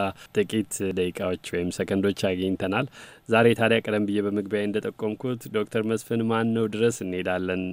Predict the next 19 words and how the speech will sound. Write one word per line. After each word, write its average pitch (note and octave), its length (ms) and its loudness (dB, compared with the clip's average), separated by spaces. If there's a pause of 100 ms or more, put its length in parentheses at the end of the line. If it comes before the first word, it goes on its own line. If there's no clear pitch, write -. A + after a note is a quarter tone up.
(380)
አድማጮች C3 560 0
ከአንተ F#2+ 320 -6
ጋር F#2 180 4 (140)
የረጅም B2 640 2
ጊዜ A2 200 0 (100)
ትውውቅ፣ G#2 360 -4
የረጅም G#2 440 -2
ጊዜ G2+ 140 -4 (160)
ቅርበት B2 400 0
አላቸው። E2+ 480 -4
በአሜሪካ F#2 480 -4
ድምፅ G2+ 240 -10
ብቻ G#2 280 -6
ሳይሆን A#2 280 -4 (440)
አገር G#2 240 4
ውስጥም B2 300 0
በውጭ G#2 260 -2
ሀገርም G2+ 340 0
በሚገኙ G2 500 0